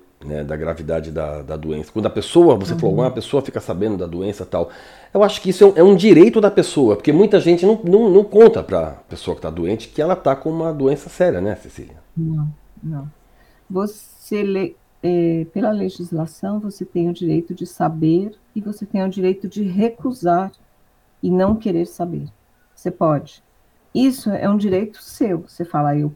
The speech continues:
Speaker 2: posso ou eu não posso, eu quero ou eu não quero saber." A outra é a sua família te esconder,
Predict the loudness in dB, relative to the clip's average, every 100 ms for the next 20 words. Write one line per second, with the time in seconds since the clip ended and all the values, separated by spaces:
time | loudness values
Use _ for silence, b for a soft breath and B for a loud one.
0 | _ -4 -2 0 -4 -10 -10 -4 -4 -2
1 | -4 -4 -2 -2 -4 -10 -10 _ -6 -4
2 | -4 -6 -4 -6 -6 -8 -8 -8 -8 -6
3 | -8 -2 2 2 2 0 -4 -10 -10 -12
4 | b b b _ -4 -2 -4 -10 -6 -4
5 | -4 -6 -8 -6 -4 -2 -2 -2 -2 -4
6 | -8 -12 -18 -10 -10 -8 -12 -6 -2 0
7 | 0 -2 -4